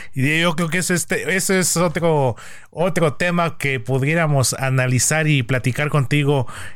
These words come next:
eh, próximamente, mi querido Lalo. Y bueno, mira, ya platicamos, ya estuvimos aquí, ya nos diste tu recomendación, por supuesto, con El Niño y la Garza,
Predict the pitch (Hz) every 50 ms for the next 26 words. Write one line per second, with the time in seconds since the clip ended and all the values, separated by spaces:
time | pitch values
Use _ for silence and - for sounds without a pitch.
0 | - - 113 117 117 113 110 110 107 107 107 104 104 98 - - 147 170 - -
1 | 170 151 143 135 139 156 160 - 170 160 165 156 - 165 170 175 165 170 165 160
2 | 160 170 185 202 214 196 139 131 156 185 226 233 196 - - - - - - -
3 | - 123 151 170 175 165 156 - - - - - - 135 127 139 151 170 170 170
4 | 175 170 170 165 160 160 151 143 135 131 123 117 104 92 - - 98 - - 139
5 | 135 127 - 139 120 - 180 190 208 202 208 208 196 - - 117 - 135 139 156
6 | 160 147 - - 156 156 156 156 151 127 - 131 - - 165 165 165 165 165 160
7 | 151 123 - - - - - - - - - - - 135 180 170 - - 175 156
8 | - - 143 131 127 123 120 120 120 117 117 117 113 113 113 110 110 117 120 113
9 | - 120 117 120 120 120 117 - 156 180 165 - 175 151 120 131 117 - 151 147
10 | - - 156 - 127 120 123 120 120 139 151 156 147 135 127 117 113 117 113 123
11 | 143 165 170 156 - - 190 214 214